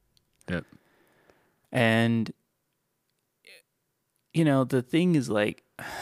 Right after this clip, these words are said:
Speaker 2: so where I was going with that is just that I saw that come out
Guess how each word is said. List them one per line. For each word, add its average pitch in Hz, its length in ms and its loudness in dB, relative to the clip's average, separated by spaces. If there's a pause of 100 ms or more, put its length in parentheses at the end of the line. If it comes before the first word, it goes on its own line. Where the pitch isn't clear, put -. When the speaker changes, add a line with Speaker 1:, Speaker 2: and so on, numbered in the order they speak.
(2000)
Speaker 2:
so 143 120 2
where 135 160 4
I 127 40 4
was 123 140 2
going 123 280 2
with 120 200 -4
that 117 280 0
is 110 140 -8
just - 220 -12
that 104 240 0 (1000)
I 117 100 -2
saw 131 240 4
that - 200 0
come 110 240 -2 (100)
out 104 280 -2